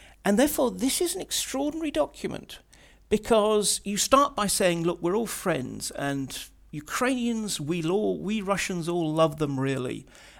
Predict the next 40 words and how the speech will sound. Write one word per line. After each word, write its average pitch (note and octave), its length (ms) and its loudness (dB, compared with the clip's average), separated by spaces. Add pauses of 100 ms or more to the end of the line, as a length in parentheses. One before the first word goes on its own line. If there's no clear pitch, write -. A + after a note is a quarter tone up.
(120)
And D3 240 2
he D3 80 -2
does D#3 240 4
at - 80 -2
one D#3+ 200 2
point D3+ 280 -2
go D3 160 0
through C#3 220 -6
a B2+ 40 -6
sort B2+ 180 -8
of C3 100 -8
a C#3 40 -8
list D#3 320 -2
of, C3+ 260 -6
uh, B2 340 -2
you D3 80 -6
know, A#2 80 -6
the, B2 160 -8
the C#3 100 -6
wonderful D#3+ 520 -4
attributes - 540 -6
of D3 100 -10
Ukrainians. C#3+ 760 -6 (300)
He D3 120 0
makes D#3 360 2
the - 80 -2
point F#3 420 -2
about - 260 -4
the, D3 120 -4
the D3 120 -8
cultural E3 500 -4
interpenetration E3 1120 -6
of C#3 280 -4
Russians C#3+ 380 -4
and C#3 100 -4
Ukrainians, C3+ 420 -6
which - 140 -8
is - 160 -6
entirely B3 760 -6
true. - 600 -6